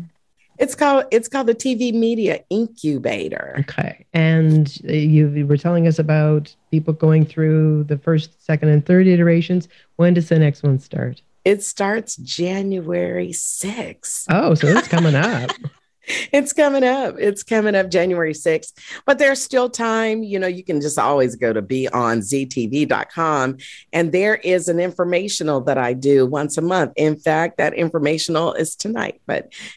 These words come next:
Speaker 1: every first Wednesday, uh, of the month at six o'clock P M Central Standard Time, I talk about, you know, incubator. I talk about commercials. I talk about being featured on T V.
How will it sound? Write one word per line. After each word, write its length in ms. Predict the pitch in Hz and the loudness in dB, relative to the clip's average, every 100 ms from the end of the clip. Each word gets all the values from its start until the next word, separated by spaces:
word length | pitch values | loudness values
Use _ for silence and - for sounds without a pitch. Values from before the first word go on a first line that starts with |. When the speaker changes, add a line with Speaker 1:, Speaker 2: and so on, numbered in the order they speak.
| - | -4
Speaker 1:
every 320 | 214 214 185 | 0 0 -2
first 360 | - 170 165 | 0 -2 0
Wednesday, 680 | 156 147 135 120 104 113 - - | -4 -4 -4 -6 -6 -6 -8 -6
uh, 240 | 131 120 - | -4 -4 -4
of 160 | 127 | -4
the 80 | 120 | -4
month 360 | 117 110 107 - - | -4 -4 -6 -12 -6
at 180 | 127 127 | -4 -2
six 220 | 135 131 | -6 -6
o'clock 360 | 123 120 110 - | -6 -6 -6 -8
P 180 | 113 107 | -6 -4
M 100 | 101 | -4
Central 340 | 113 113 113 | -6 -8 -8
Standard 440 | - 113 110 113 | -4 -2 0 -2
Time, 260 | 143 135 123 - | -2 -2 -4 -4
I 140 | 127 | -4
talk 340 | 139 143 139 - | -4 -4 -4 -4
about, 500 | 107 101 101 98 - - - _ | -4 -4 -2 -4 -10 -20 -20 _
you 120 | 143 | 0
know, 180 | 135 131 | 0 -2
incubator. 600 | - 185 185 127 110 104 | -2 -4 -2 -2 -2 0
I 100 | 113 | -2
talk 280 | 123 143 143 | -2 -4 -4
about 380 | 147 135 123 120 | -4 -4 -4 -4
commercials. 560 | 135 151 160 - 104 127 | -2 -2 -2 -2 -2 -2
I 100 | 117 | -4
talk 320 | 127 131 131 | -4 -4 -4
about 560 | 143 135 127 123 101 | -2 -2 0 -2 -2
being 260 | 98 131 139 | -2 0 -2
featured 480 | 135 165 175 - 123 | 0 -2 -2 -4 -2
on 200 | 113 107 | -2 -4
T 180 | 127 113 | -4 -2
V. 320 | 107 104 | -2 -2